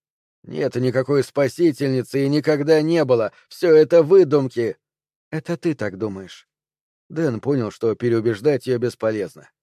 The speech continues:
«Хорошо, я так думаю», пробормотал он и снова взялся за весло. Течение, казалось, стало немного быстрее,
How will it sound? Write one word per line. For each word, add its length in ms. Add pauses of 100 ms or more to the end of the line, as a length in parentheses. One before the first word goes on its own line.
(520)
«Хорошо, 720
я 300
так 240
думаю», 360 (480)
пробормотал 640
он 180 (340)
и 120
снова 360
взялся 460
за 100
весло. 380 (720)
Течение, 540
казалось, 420
стало 260
немного 400
быстрее, 560